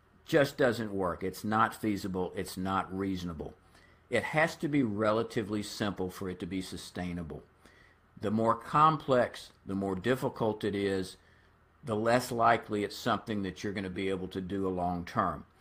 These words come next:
Uh, I hear a common quote is, "The best diet is one that you're gonna stay on." And there's some truth to that, but it goes much deeper than that.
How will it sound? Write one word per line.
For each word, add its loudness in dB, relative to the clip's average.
Uh, -8
I 2
hear 2
a -6
common 4
quote 4
is, -2
"The -4
best 4
diet 6
is -6
one 0
that -6
you're -4
gonna -4
stay 0
on." -4
And -4
there's 2
some 0
truth 0
to 0
that, -8
but 2
it 0
goes 6
much 0
deeper 0
than -4
that. -4